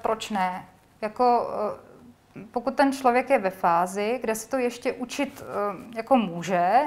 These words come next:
jako že to zvládne, tak, eh, tak prosím. Pokud by to mělo být, znova opakuju, jako frustrující a ten člověk by byl, by byl z toho jakoby zmatený,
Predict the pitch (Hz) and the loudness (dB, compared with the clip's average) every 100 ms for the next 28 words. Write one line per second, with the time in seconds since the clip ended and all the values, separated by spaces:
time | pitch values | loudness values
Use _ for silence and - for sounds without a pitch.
0 | 233 208 214 208 220 226 202 175 156 165 | 0 -4 -4 -4 -2 -2 -2 -2 0 0
1 | 175 185 196 247 - - - - - - | 0 2 2 0 -4 -20 -20 -20 -12 0
2 | 214 214 240 226 226 226 226 226 226 - | 0 2 4 6 8 6 6 4 2 0
3 | 196 - 175 175 - 214 226 220 254 262 | -2 -2 -6 -8 -12 -8 -2 0 2 2
4 | 240 233 220 240 - 220 240 220 220 214 | 4 2 2 -4 -2 0 2 4 4 2
5 | 214 214 226 220 240 226 214 - 247 240 | -2 -2 -2 -2 -6 -6 -8 -2 0 0
6 | 233 - 254 240 240 233 226 214 220 220 | -2 -2 0 0 0 0 2 2 0 -6
7 | 220 233 220 214 220 208 214 220 214 208 | -4 -2 -2 0 -4 -2 -2 -2 -4 -8
8 | 214 214 214 226 220 214 214 220 226 220 | -4 -4 -2 0 2 2 0 0 2 2
9 | 190 - 226 226 220 220 | 2 2 0 0 -2 -6